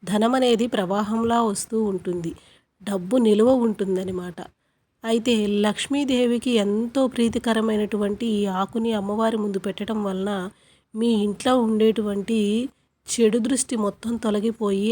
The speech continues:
ఆర్థిక సమస్యలు అనేవి మొత్తం తొలగిపోతాయన్నమాట. దానికోసం మీరు చేయవలసింది ఏమిటి, ఎలాంటి పరిహారం అనేది మీకు వీడియోలో క్లియర్గా చూపిస్తూ చెప్తానండి. ఈ విధంగా చేశారు అంటే కనుక మీ ఇంట్లో ఎలాంటి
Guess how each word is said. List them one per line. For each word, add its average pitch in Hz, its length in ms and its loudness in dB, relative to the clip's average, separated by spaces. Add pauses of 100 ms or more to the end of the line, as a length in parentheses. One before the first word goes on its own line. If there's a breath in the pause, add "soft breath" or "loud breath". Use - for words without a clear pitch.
(140)
ఆర్థిక 208 460 -2
సమస్యలు 214 540 0
అనేవి 196 320 0
మొత్తం 208 420 -6
తొలగిపోతాయన్నమాట. 180 1120 -6 (560 soft breath)
దానికోసం 247 840 0
మీరు 233 280 4
చేయవలసింది 226 880 2
ఏమిటి, 202 480 0
ఎలాంటి 208 420 -2
పరిహారం 208 560 -4
అనేది 190 260 -4
మీకు 202 260 -4
వీడియోలో 226 440 0
క్లియర్గా 226 540 -2
చూపిస్తూ 208 640 -6
చెప్తానండి. 190 760 -6 (580 loud breath)
ఈ 233 200 -2
విధంగా 240 480 0
చేశారు 220 560 2
అంటే 202 260 -4
కనుక 202 400 -6
మీ 214 180 2 (120)
ఇంట్లో 208 340 0 (100)
ఎలాంటి 196 540 -2